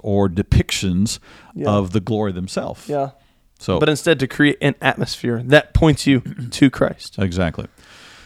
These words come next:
Speaker 1: So,
Speaker 2: Absolutely.
Speaker 1: uh, it's sad that people would chase after
Speaker 2: Yeah.
Speaker 1: trinkets.
Speaker 2: Absolutely.
Speaker 1: You know, uh, trinkets of glory instead of the reality
Speaker 2: Yep.
Speaker 1: of glory.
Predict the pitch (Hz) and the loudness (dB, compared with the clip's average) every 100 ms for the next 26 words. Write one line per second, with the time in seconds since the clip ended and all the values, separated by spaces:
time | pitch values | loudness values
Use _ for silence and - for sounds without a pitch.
0 | _ - 151 90 - - 123 - 113 113 | _ 2 4 4 0 -8 -6 0 2 2
1 | 127 - 156 156 90 107 - 123 123 110 | 0 0 0 0 0 -6 -4 -4 -2 -4
2 | - 117 123 - 110 - 110 131 127 - | -2 -4 -4 -2 -2 -2 -2 0 0 -4
3 | - 170 - 87 - - - - _ _ | -8 -8 -8 -10 -10 -12 -14 -20 _ _
4 | _ _ 143 127 143 139 131 117 98 95 | _ _ -8 -6 -6 -6 -8 -8 -6 -6
5 | 92 90 73 67 - - 156 120 - - | -8 -10 -12 -12 -12 -8 -6 -4 -4 -8
6 | - 95 92 107 101 92 95 104 - 101 | -8 -10 -10 -8 -6 -6 -6 -8 -10 -10
7 | - 107 101 92 87 90 90 90 90 85 | -6 -4 -4 -4 -6 -8 -8 -6 -6 -8
8 | - 80 101 143 95 - 82 78 69 | -12 -10 -4 -4 -4 -10 -12 -10 -10